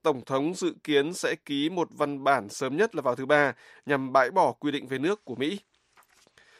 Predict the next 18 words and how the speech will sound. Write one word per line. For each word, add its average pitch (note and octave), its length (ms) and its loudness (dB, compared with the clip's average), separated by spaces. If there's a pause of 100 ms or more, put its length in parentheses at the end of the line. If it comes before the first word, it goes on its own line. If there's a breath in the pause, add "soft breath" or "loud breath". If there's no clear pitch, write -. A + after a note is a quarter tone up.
(280 soft breath)
Các A#3 220 2
thống E3+ 300 0
đốc A3+ 200 2
bang D#3 360 2
Mỹ G3+ 340 -2
là D3+ 160 -2
người C#3 300 0
của C3+ 120 -2
Đảng C3 120 -4
Cộng C3 160 -6
Hòa C3+ 380 2
đã B2 300 -2
nêu D#3 440 2
đề C3 220 0
xuất - 300 -4
cải B2+ 180 0
tổ C3 260 -2
Medicaid D#3+ 520 0